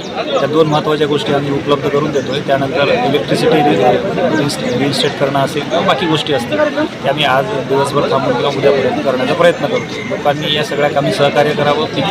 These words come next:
शेती पिकांचं जे नुकसान झालं त्याचे पंचनामे होत आहे. या ठिकाणी जेवणाची व्यवस्था लॉयन्स क्लब, अ,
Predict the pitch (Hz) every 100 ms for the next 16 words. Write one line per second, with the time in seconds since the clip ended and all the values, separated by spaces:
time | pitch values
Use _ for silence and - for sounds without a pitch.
0 | - - 135 160 147 139 147 147 147 151
1 | 139 - 156 151 151 139 139 131 127 139
2 | 143 143 139 147 147 - - - - -
3 | 175 - 143 143 147 151 151 156 139 147
4 | 151 160 160 151 143 - 143 143 147 139
5 | 135 147 - 151 185 202 151 139 139